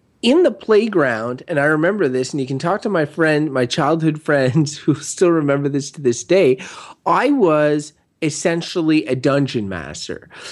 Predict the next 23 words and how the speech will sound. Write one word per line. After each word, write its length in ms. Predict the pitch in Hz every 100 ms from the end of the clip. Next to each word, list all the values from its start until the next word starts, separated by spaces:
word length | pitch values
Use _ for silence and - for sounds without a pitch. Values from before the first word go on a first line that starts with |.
| -
which, 240 | 180 165 202 190 170
meaning 540 | 190 175 185 175 165 - _ _ _
I 220 | - 180 233
was 500 | 202 170 170 160 - _ _ -
the 180 | 147
ki-, 240 | 143 185 - - _ - _
I 260 | 156 165 208
would 220 | 214 160
script 460 | - - 190 226 180
out 220 | 151 156
imaginative 880 | 139 131 139 147 156 131 - 147 139 -
events. 460 | 120 135 113 90
At 140 | 127 156
the 80 |
time, 360 | 156 - 175 165
Ghostbusters, 800 | 139 135 143 - 135 135 143 135
Ninja 360 | 131 123 131 127
Turtles, 440 | 139 131 127 127
whatever 380 | 143 135 123 135
would 160 | 127
be 120 | 120 123
really 280 | 127 120
popular. 560 | 117 143 139 160 143 151